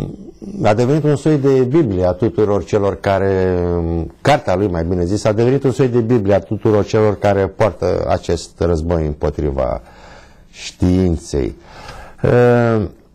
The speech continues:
iată un, uh,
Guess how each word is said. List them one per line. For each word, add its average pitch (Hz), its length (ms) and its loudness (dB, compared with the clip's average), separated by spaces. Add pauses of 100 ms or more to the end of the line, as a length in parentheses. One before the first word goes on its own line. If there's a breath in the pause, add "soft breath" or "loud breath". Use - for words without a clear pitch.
(1900)
iată 240 200 2
un, 214 400 4
uh, 196 400 4